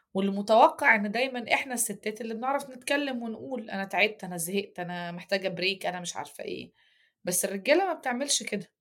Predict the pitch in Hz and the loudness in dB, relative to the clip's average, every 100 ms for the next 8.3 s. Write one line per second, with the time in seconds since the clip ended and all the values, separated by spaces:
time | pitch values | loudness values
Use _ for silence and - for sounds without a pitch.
0 | _ - 240 359 339 254 294 254 - 208 | _ 4 10 10 8 0 -2 -6 -6 -6
1 | 240 254 233 202 233 262 277 - 220 202 | -6 -6 -4 -4 2 2 2 -2 -2 -2
2 | 208 - 294 285 285 285 285 _ _ _ | 0 0 0 -4 0 0 -2 _ _ _
3 | _ _ _ _ 254 240 311 330 311 294 | _ _ _ _ 2 6 8 8 6 4
4 | 311 349 254 254 247 311 285 247 247 302 | -2 -2 0 2 4 4 2 0 0 0
5 | 226 - - - _ _ _ _ _ _ | -2 -8 -10 -10 _ _ _ _ _ _
6 | _ _ - 196 208 214 285 370 294 262 | _ _ -8 0 4 8 8 6 2 0
7 | 285 262 220 269 262 240 214 208 - 233 | 2 2 4 0 -4 -2 -2 -2 -2 -2
8 | 208 196 | 0 -2